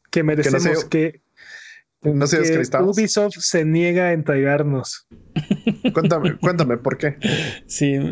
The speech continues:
Speaker 3: tenías mi, tenías mi curiosidad, ahora tienes mi atención. ¿Qué pasó?
Speaker 1: Digo, no, no lo sé. Es la, la impresión que me dio. Vi el
Speaker 2: ¿Pero por
Speaker 1: trailer
Speaker 2: qué?
Speaker 1: y lo primero que pensé fue Príncipe de Persia, este, versión
Speaker 2: ¿Qué?
Speaker 1: budget
Speaker 2: ¿Qué, qué,
Speaker 1: edition.
Speaker 2: qué Príncipe de Persia que sí compraría?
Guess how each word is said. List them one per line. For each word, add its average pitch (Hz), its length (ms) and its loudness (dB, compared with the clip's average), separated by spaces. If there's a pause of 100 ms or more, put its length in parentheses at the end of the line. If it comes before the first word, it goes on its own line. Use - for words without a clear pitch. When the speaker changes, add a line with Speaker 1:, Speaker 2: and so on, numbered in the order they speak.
Speaker 3:
tenías 151 280 0
mi, 151 680 -2 (420)
tenías 147 220 0
mi 170 100 -2
curiosidad, 139 400 0
ahora 139 160 2
tienes 143 200 0
mi 139 60 0
atención. 123 380 -6
¿Qué - 120 -10
pasó? 131 280 -8 (320)
Speaker 1:
Digo, 160 340 2
no, 165 120 2 (100)
no 175 140 2
lo 185 140 2
sé. 185 340 0 (460)
Es 170 140 2
la, 185 140 2
la 165 240 2
impresión 151 340 0
que 180 100 0
me 160 160 2
dio. 165 360 0 (120)
Vi 165 180 0
el 175 100 -2
Speaker 2:
¿Pero 180 220 2
por 196 120 2
Speaker 1:
trailer 151 240 -2
Speaker 2:
qué? - 120 -20
Speaker 1:
y 156 100 0
lo 151 160 2
primero 160 240 2
que 180 100 0
pensé 156 280 0
fue 156 180 -2
Príncipe 160 380 0
de 131 60 -2
Persia, 135 500 0 (200)
este, 127 420 -8 (560)
versión 139 400 2
Speaker 2:
¿Qué? 143 80 2 (120)
Speaker 1:
budget 131 340 0 (300)
Speaker 2:
¿Qué, 139 80 -6
qué, 123 60 2
Speaker 1:
edition. 131 240 0 (500)
Speaker 2:
qué 180 180 0 (280)
Príncipe 175 320 2
de 135 80 0
Persia 147 260 0
que 135 100 0
sí 131 120 0
compraría? 113 480 -2